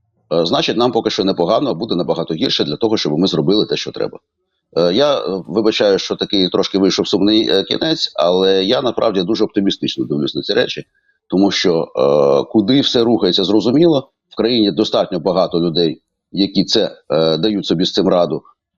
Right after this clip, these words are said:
е, і дивляться на все о-, дорослими очима, дорослими, значить, очима відповідальної людини, яка здатна на себе взяти відповідальність, а не крутити головою на всі боки, роздивляючись, а хто би інший взяв на себе відповідальність. Е, і такі люди сьогодні є і в уряді, і в парламенті,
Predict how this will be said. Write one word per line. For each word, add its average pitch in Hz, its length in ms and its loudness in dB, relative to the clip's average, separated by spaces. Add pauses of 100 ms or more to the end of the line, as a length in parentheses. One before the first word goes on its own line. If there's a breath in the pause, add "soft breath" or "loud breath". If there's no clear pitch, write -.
е, 82 340 2
і 95 220 2
дивляться 92 420 0
на 85 80 0
все 82 200 -2
о-, 107 160 -2 (120)
дорослими 85 640 0
очима, 147 440 0 (160)
дорослими, 101 500 -2
значить, - 280 -6
очима 87 260 -2
відповідальної 80 680 0
людини, 117 340 -4
яка 85 280 0 (240 loud breath)
здатна 87 460 -2 (340)
на 85 100 0
себе 82 260 0
взяти 80 280 -2
відповідальність, 87 600 -2
а - 20 -2
не 82 100 -2
крутити 92 320 -2
головою 87 380 2
на 82 60 0
всі - 140 -2
боки, 85 300 0 (220 loud breath)
роздивляючись, 85 640 0
а 80 60 -2
хто - 180 -4
би 92 140 0
інший 135 260 0
взяв 101 220 0
на 101 60 -4
себе 87 220 -8
відповідальність. 80 640 -6 (560)
Е, 80 260 4
і 113 100 0
такі 123 240 -2
люди 123 220 0
сьогодні 85 380 2
є 82 80 4
і 87 140 2
в 139 60 4
уряді, 131 300 2
і 98 180 -4
в 107 60 -18
парламенті, 98 680 -2